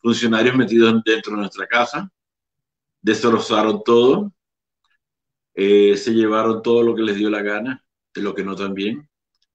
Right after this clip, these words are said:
Eh, posteriormente a eso, hu-, hubieron dos entradas más. Eh, yo considero que más como vandalismo, a terminar de llevarse lo que no se habían podido llevar.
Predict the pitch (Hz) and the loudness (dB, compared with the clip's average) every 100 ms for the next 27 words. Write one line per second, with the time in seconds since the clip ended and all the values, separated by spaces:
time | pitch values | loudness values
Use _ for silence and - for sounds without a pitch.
0 | _ _ _ _ - 104 104 104 104 104 | _ _ _ _ 0 4 6 6 6 2
1 | 107 - 117 120 123 127 135 135 135 135 | -2 0 2 4 4 4 4 2 4 6
2 | 135 131 147 143 127 113 _ 113 113 113 | 6 4 0 -2 -4 -10 _ 0 2 2
3 | 117 120 147 143 139 127 120 117 117 120 | 2 0 0 0 -2 -4 -2 -2 -4 -6
4 | 180 - - _ _ _ _ _ _ _ | -8 -14 -20 _ _ _ _ _ _ _
5 | _ _ 101 101 101 104 104 117 117 123 | _ _ -2 2 2 0 -2 -4 -6 -2
6 | 117 120 120 - 107 110 110 113 110 - | 0 0 0 -2 -6 -6 -6 -6 -6 -10
7 | 120 120 120 120 117 104 107 117 117 - | -8 -4 -4 -4 -6 -4 -4 -2 -4 -6
8 | 131 - _ _ _ _ 95 107 104 104 | -14 -14 _ _ _ _ -8 -2 0 0
9 | 101 101 107 117 113 107 110 107 117 113 | -2 -2 0 2 4 2 0 -2 -2 -2
10 | 101 101 104 104 107 107 104 107 107 104 | -2 -6 -8 -4 0 0 0 0 2 4
11 | 107 104 104 - | 2 2 -2 -6